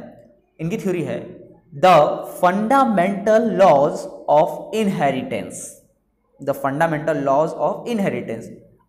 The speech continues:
अब इसका मतलब क्या है? इसका सीधा सा मतलब ये है कि जो भी चीज़ें, ठीक है,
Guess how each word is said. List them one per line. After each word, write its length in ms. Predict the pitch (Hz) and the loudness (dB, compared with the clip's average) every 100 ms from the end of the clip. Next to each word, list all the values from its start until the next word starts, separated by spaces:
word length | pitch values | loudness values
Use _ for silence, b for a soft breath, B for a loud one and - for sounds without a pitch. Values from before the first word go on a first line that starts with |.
| - | -14
अब 80 | 147 | -12
इसका 320 | 127 120 165 | -10 -6 -4
मतलब 360 | 175 185 202 202 | -4 -4 -6 -4
क्या 120 | 202 | -4
है? 260 | 196 208 - b b b | -6 -10 -16 b b b
इसका 220 | 254 254 262 | -10 -4 -4
सीधा 380 | 254 226 220 | -2 0 2
सा 120 | 214 214 | 2 -2
मतलब 340 | 196 175 143 | -4 -4 -6
ये 160 | 131 180 | -4 -2
है 460 | 165 123 113 131 202 - - - b b - | -2 -2 -2 -2 -4 -10 -20 -20 b b -6
कि 100 | 240 | -4
जो 400 | 170 147 170 240 | -2 2 4 4
भी 160 | 254 285 | 6 4
चीज़ें, 680 | - 175 151 151 165 160 - - - - _ _ _ _ _ _ - | 2 -2 0 -2 -4 -12 -16 -20 -20 -20 _ _ _ _ _ _ -6
ठीक 160 | 156 | -4
है, 120 | 214 | -2